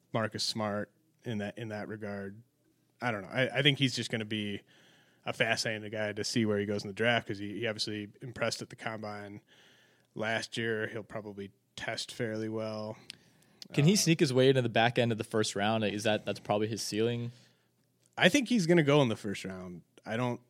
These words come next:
Speaker 1: I just don't see what the case would be for him to not go that high. Now, this isn't me just being super blinded as a Arizona fan. Like, I, I think Alonzo Trier,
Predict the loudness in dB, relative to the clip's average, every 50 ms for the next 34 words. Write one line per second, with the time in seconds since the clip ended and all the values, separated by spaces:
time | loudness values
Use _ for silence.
0 | _ _ -8 -6 -6 -6 -2 0 2 2 2 0 -4 -8 _ _ _ _ _ _
1 | _ _ -6 -6 -2 -2 -2 -2 -2 -2 -4 -6 -6 -10 -10 -4 -4 -2 -2 -2
2 | -4 -8 -8 -8 -8 -8 -8 -8 -10 -10 -12 -12 -10 -10 -10 -12 -12 -14 -14 -14
3 | -12 -12 -10 -12 -12 -10 -8 -4 -4 -2 -2 -2 -4 -4 -4 -2 -2 -2 -2 -4
4 | -4 -4 -2 0 0 0 -2 -4 _ -12 -12 -12 _ _ _ 0 2 4 6 8
5 | 8 8 8 6 6 6 6 6 6 4 0 0 -2 -8 -10 _ _ _ _ _
6 | _ _ _ _ _ -6 -4 -4 -4 -6 -4 -2 -2 -2 -2 -2 -2 -2 -2 -4
7 | -4 -6 -8 -12 _ _ _ _ _ _ _ _ _ _ _ _ _ _ 0 0
8 | 2 2 0 -2 -2 -4 -4 -4 -6 -6 -6 -6 -8 -8 -6 -6 -6 -4 0 2
9 | 4 4 2 2 0 -4 -4 -4 -4 -6 -4 0 2 2 2 0 -2 0 2 4
10 | 6 6 6 6 2 0 0 0 0 0 0 -2 -4 -4 -4 -4 -2 2 2 2
11 | 2 2 2 0 -2 -4 -6